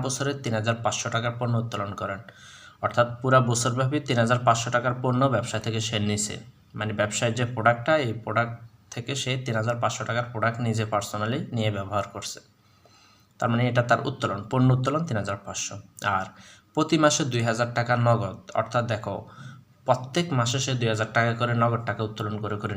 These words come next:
নিত, তার মানে কত বছর আমাদের ব্যবসাটা চলছে, কত মাস? বারো মাস। কীভাবে বুঝবা কত বছর থেকে কত বছর? ওই যে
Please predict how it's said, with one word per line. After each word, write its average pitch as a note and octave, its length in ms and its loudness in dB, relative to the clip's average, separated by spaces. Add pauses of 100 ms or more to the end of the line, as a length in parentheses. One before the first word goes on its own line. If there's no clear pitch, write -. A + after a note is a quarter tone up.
নিত, G2+ 160 -8 (1000)
তার A2 180 4
মানে A#2+ 160 4 (580)
কত C#3 180 0 (160)
বছর A#2 220 0 (100)
আমাদের A2 280 0
ব্যবসাটা G2+ 380 -6 (100)
চলছে, F#2+ 300 -8 (260)
কত A2 140 -4 (120)
মাস? F#2+ 160 -6 (1080)
বারো A2+ 280 10
মাস। F2+ 160 -6 (580)
কীভাবে C3+ 380 8
বুঝবা C#3 300 0
কত C3+ 120 2 (100)
বছর C3 220 0 (140)
থেকে C3 220 -2
কত B2+ 120 0 (100)
বছর? C3 260 -4
ওই A#2+ 120 -2
যে C#3 80 0